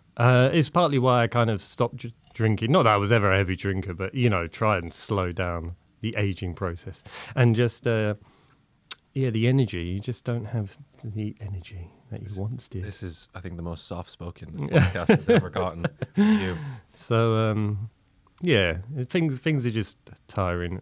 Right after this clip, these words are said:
Speaker 1: and need to get done, and more wrinkles appear.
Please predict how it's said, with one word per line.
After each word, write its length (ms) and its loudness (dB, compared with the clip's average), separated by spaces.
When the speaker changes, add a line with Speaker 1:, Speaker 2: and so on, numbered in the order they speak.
Speaker 1:
and 400 -8
need 180 -8
to 60 -20
get 140 -18
done, 340 -8
and 220 -6
more 160 -4
wrinkles 460 -6
appear. 380 -8